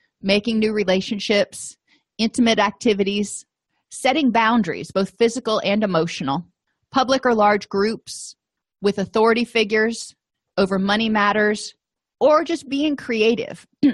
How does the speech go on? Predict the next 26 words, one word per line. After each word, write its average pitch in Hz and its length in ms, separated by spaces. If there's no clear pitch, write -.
<clears throat> - 400
I 220 100
know 240 120
my 226 120
daughter 214 400
doesn't 196 320
like 190 220
to 190 60
share 185 380
her 190 160
creative 175 560
stuff - 560
very 151 240
much, 139 300
and 165 80
I'm 170 100
always 170 240
honored 160 380
when 165 140
she's 160 360
willing 190 380
to 180 80
share 170 300
stuff 165 440
with 180 220
us. 151 300